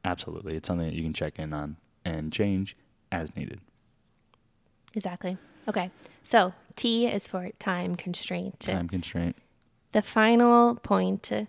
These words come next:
Speaker 2: is letter A. What does the final A stand for, Tony?
Speaker 1: Uh, accountability. And so,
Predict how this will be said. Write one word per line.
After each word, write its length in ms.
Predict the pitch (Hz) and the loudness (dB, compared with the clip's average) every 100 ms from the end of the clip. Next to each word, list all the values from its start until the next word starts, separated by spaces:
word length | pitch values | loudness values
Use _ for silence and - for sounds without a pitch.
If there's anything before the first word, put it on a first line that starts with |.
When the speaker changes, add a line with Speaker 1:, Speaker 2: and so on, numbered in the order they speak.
| - _ _ _ - | -10 _ _ _ -10
Speaker 2:
is 180 | 180 | -6
letter 240 | 180 180 214 | -4 -2 -2
A. 280 | - 170 170 | -4 -6 -4
What 140 | 170 | -2
does 120 | 190 190 | -2 -2
the 120 | 196 | -6
final 360 | - 175 175 - | -4 -4 -4 -4
A 200 | 175 170 | -8 -10
stand 300 | - 175 170 | -10 -8 -8
for, 140 | - | -12
Tony? 340 | 170 180 180 190 | -10 -6 -4 -2
Speaker 1:
Uh, 140 | 190 - - | -2 -4 -4
accountability. 720 | 117 135 139 143 123 87 85 | 0 2 4 6 4 4 0
And 280 | 101 104 104 | 2 4 2
so, 480 | - 110 107 98 | 4 6 6 4